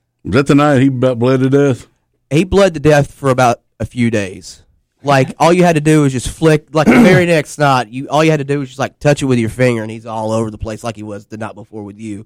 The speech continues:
Speaker 1: Yeah.
Speaker 2: And I was like, "God, this guy's, he's,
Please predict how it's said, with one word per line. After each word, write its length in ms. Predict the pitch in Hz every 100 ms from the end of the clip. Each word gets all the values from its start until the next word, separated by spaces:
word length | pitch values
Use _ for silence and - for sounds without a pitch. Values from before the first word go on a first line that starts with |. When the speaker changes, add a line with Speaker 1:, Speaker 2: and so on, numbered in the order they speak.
| -
Speaker 1:
Yeah. 340 | 101 95 87 - - -
Speaker 2:
And 360 | 135 135 127
I 140 | 120 135
was 140 | 131
like, 260 | 123 113 -
"God, 440 | 143 156 160 135
this 200 | 127 -
guy's, 580 | - 131 120 110 110 - _ _ _ _ _
he's, 300 | - 123 -